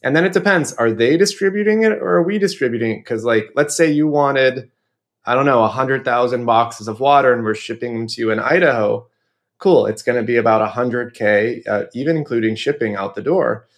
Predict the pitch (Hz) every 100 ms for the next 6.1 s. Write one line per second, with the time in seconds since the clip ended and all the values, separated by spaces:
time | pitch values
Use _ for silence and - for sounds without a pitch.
0 | _ _ _ 131 127 127 175 175 - 147
1 | 190 190 180 160 123 147 185 - 151 147
2 | - 151 143 131 117 147 143 143 127 131
3 | 131 131 123 120 123 120 117 _ _ _
4 | - 131 131 185 - 110 104 107 98 -
5 | 92 90 92 - 127 120 123 127 135 131
6 | 131